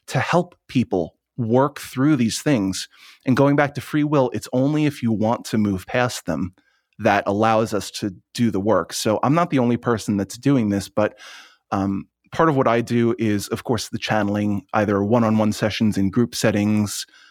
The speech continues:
uh, through, through the podcast right now, <laughs> of course. Um, but I'm, I'm also a, I've been a longtime musician. I, I, I have a music tattoo on my arm. I've been a musician for over fifteen years, and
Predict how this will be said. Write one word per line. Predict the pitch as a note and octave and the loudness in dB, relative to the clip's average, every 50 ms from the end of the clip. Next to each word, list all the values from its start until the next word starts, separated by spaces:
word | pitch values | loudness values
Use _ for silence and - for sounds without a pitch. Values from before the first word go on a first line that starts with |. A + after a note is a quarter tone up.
| _ _ - | _ _ -2
uh, | G#2 F#2+ G2 G2+ G2+ - - _ _ _ | 0 0 2 2 0 -2 -4 _ _ _
through, | - - C3 A#2 - - | -6 -2 -2 -2 -2 -2
through | - G2+ E2+ | -4 -4 -4
the | - | 0
podcast | - B2 A#2+ A#2 - C3+ A#2+ - - C3+ | 0 0 0 2 2 2 2 2 2 0
right | B2 D3+ | 2 2
now, | A#3 C#3 A#2+ A#2+ | 4 4 4 4
<laughs> | D#3 - - | 2 2 0
of | G3 - | -2 -2
course. | - G3+ D3 C#3+ C#3+ - - - - - - - - - - G3 - _ - | 0 2 2 0 0 -2 -8 -14 -16 -16 -16 -14 -14 -14 -16 -16 -12 _ -2
Um, | C#3+ D3+ C#3+ A#2+ A#2+ B2 B2 A#2+ - _ _ _ _ _ - | 0 0 2 2 0 -2 -4 -6 -10 _ _ _ _ _ 0
but | - D3 C#3 - | 2 2 2 2
I'm, | C#3 C#3 C3+ C#3+ C#3 - - | 0 0 0 0 -2 -4 -2
I'm | B2+ B2+ | 0 2
also | C#3+ E3+ E3+ - - E3 D#3 D3+ - - | 2 0 0 0 0 0 0 0 0 -2
a, | A#2+ A#2 A2+ A2+ A2 - - | -2 0 0 -2 -2 -2 -4
I've | A#2+ A#2 A2+ | -4 -2 0
been | C3+ B2 | 0 2
a | A#2 A2+ | 2 2
longtime | A2+ A2+ A#2 A#2+ - B2+ A2+ G#2+ | 2 2 0 0 -2 -2 -2 0
musician. | G#2 G#2 G2 G2 A2+ G#2+ - - G2 G2 F#2 F#2+ _ _ - | -2 -2 -2 -4 -4 -4 -4 -4 -4 -4 -6 -8 _ _ -2
I, | G#2+ G#2 G#2 - - | 0 0 0 -2 -2
I, | - G2 A2 G#2+ - - | 0 0 0 0 0 0
I | A2 A2 | 0 2
have | A2 A2+ A2 | 2 2 2
a | - | 4
music | A#2+ B2+ C3+ B2+ C#3+ C3+ - | 4 4 4 4 2 0 -2
tattoo | - C3 B2 - - C3+ B2 A#2+ | 0 0 0 2 2 2 2 2
on | A#2 | 2
my | A#2 A#2 | 2 0
arm. | - A#2+ A#2+ A#2+ A#2+ B2 B2 A#2+ - | 2 2 2 2 2 2 0 0 0
I've | A#2 A#2 G#2+ | 0 0 2
been | B2 A#2 | 2 2
a | A#2 | 4
musician | B2 B2+ C3 C3 C#3+ C#3 - D#3 C3 | 4 4 4 2 0 0 2 2 2
for | - C3+ B2+ | 2 4 2
over | A#2+ A2 A2 | 2 2 -2
fifteen | - - B2+ - - - C3 A#2+ A#2 | -4 -4 -4 -4 -4 -2 0 2 4
years, | A#2+ C3+ C#3 C3+ B2+ B2+ A2+ - - | 4 4 4 4 2 0 -2 -4 -4
and | A#2+ A#2 A2+ A#2 A#2 A#2 A#2+ A#2 - | -2 0 0 2 2 2 2 0 -2